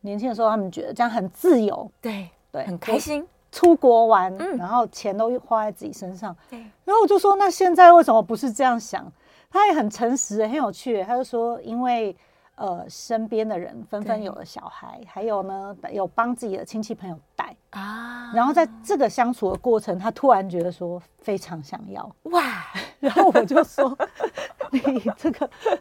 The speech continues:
Speaker 1: 这个现在我们，我们要一起面对，因为
Speaker 2: 对。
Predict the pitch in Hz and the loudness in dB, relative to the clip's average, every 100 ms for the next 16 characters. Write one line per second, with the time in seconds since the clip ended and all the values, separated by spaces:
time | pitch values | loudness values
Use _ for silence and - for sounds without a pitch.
0 | 539 622 554 - 480 453 330 294 277 320 | -6 -4 -4 0 0 2 2 2 2 0
1 | 269 190 185 190 208 - - 202 214 240 | -2 -6 -8 -10 -12 -16 -14 -8 -2 -2
2 | 247 175 170 185 175 180 170 214 226 233 | -2 -6 -10 -10 -8 -6 -6 -6 -6 -8
3 | 214 220 | -10 -18